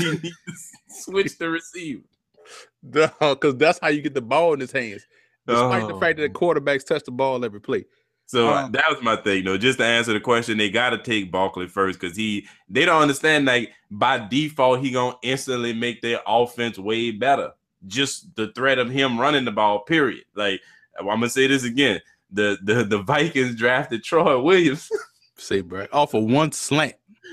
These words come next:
Speaker 1: Off of one slant to go with Adrian Peterson, and it never really mattered, bro. Adrian Peterson's still the real deal, bro.
Speaker 2: Shout out to Joe Webb.
Speaker 1: Like,
Speaker 2: Like
Speaker 1: you know, and I, and, and that may be off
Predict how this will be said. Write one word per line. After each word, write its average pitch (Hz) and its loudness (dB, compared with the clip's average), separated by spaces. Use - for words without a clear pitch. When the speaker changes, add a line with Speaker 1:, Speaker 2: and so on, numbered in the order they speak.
Speaker 1:
Off 165 4
of 156 0
one 180 4
slant 175 2
to 147 -2
go 160 0
with 143 0
Adrian 151 -2
Peterson, 160 -2
and 131 4
it 131 2
never 143 2
really 147 2
mattered, 120 2
bro. 101 -2
Adrian 139 0
Peterson's 135 -6
still 135 2
the 117 -4
real 120 -2
deal, 104 -4
bro. 85 -8
Speaker 2:
Shout 190 0
out 156 -2
to 131 -10
Joe 117 2
Webb. 101 -2
Speaker 1:
Like, 92 0
Speaker 2:
Like 120 -4
Speaker 1:
you 127 0
know, 92 -4
and 98 2
I, 107 2
and, 107 -2
and 107 2
that 123 2
may 127 4
be 117 2
off 113 6